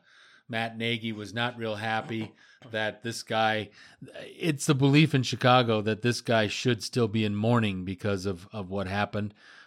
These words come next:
Um, ultimately, we know that the field goal got blocked, but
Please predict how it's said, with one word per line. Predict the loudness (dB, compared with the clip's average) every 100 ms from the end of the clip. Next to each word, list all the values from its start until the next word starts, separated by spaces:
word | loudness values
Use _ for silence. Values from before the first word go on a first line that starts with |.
| -12
Um, | -6 -2 6
ultimately, | 6 6 4 4 4
we | 4 4
know | 6
that | 4 2
the | 0 -2 -4 -14 2
field | 4 6
goal | 4 4
got | 2 0 0
blocked, | 2 6 4 2 -4
but | -8